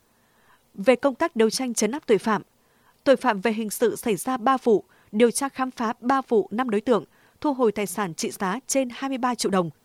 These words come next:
Bắt một vụ, một đối tượng mua bán trái phép chất ma túy, thu giữ bốn trăm hai mươi ba phẩy một trăm mười tám gam ma túy dạng thảo mộc khô. Về công tác duy trì trật tự an toàn giao thông,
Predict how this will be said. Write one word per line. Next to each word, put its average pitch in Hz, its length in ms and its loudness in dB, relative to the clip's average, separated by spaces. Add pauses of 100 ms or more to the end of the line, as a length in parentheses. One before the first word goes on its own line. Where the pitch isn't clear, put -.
(540)
Bắt 285 220 0
một 247 160 -2
vụ, 208 240 6
một 214 200 0
đối 202 100 4
tượng 220 300 0
mua 269 80 2
bán 208 220 -2
trái 196 200 0
phép 294 180 -6
chất 294 180 -2
ma 247 80 0
túy, 208 300 0 (340)
thu 285 160 4
giữ 226 320 2
bốn 208 200 0
trăm 262 280 -4
hai 269 140 -6
mươi 254 100 -4
ba 247 200 -2
phẩy 196 340 0 (220)
một 214 200 4
trăm 269 200 -4
mười 208 100 0
tám 190 280 -4
gam 247 240 -2
ma 247 100 2
túy 214 360 0
dạng 196 300 0
thảo 196 120 -2
mộc 180 200 -2
khô. 226 240 6 (1600)
Về 220 200 6
công 269 220 2
tác 330 180 -2
duy 285 200 -4
trì 226 220 -2
trật - 240 -4
tự 220 80 4
an 254 200 -2
toàn 208 180 -2
giao 254 140 0
thông, 240 280 -2